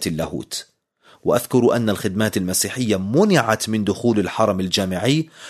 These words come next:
وأن جميع منصات توزيع الكتب المسيحية أغلقت،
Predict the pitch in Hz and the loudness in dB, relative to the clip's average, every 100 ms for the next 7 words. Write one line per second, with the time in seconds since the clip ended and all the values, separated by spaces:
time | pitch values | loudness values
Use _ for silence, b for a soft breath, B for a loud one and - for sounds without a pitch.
0 | - 95 131 131 110 120 143 101 104 113 | -2 2 4 2 2 2 4 4 2 0
1 | 107 - 113 127 139 113 95 101 90 92 | 0 2 2 0 0 0 2 0 0 -2
2 | - 110 104 95 92 98 131 98 90 120 | -2 0 0 0 -2 -2 -4 -2 0 2
3 | 123 107 98 131 156 | 4 4 2 2 0